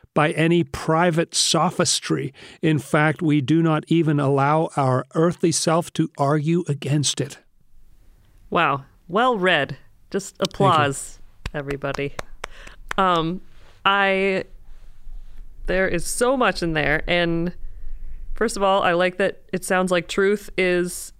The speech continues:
Speaker 2: truth has a body and a soul, and that we are first, like, there's the body of truth, and then the body dies, and the soul of truth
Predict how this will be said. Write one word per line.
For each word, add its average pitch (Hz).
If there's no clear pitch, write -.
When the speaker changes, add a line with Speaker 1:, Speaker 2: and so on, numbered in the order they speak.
Speaker 2:
truth 202
has 190
a 175
body 170
and 170
a 165
soul, 185
and 175
that 165
we 165
are 156
first, -
like, 165
there's 165
the 160
body 160
of 190
truth, 233
and 180
then 165
the 170
body 160
dies, 156
and 156
the 151
soul 147
of 160
truth 156